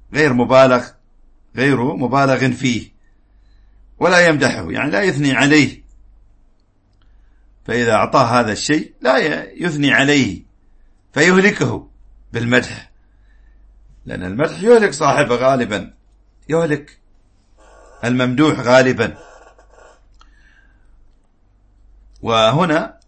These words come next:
عبد الله بن مسعود رضي الله عنه، هذا الأثر أثر صحيح. قال ح-،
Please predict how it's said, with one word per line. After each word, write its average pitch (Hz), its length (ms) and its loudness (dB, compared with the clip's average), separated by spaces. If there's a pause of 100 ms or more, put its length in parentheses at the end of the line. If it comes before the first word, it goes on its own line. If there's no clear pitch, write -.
(2250)
عبد 107 160 -10
الله 123 260 0
بن 95 120 -10
مسعود 98 360 -8
رضي 92 180 -8
الله 95 140 -8
عنه، 147 180 -6
هذا 131 180 -4
الأثر 117 500 -8
أثر 123 500 -6
صحيح. 113 520 -6 (640)
قال 104 200 -6
ح-، - 200 -12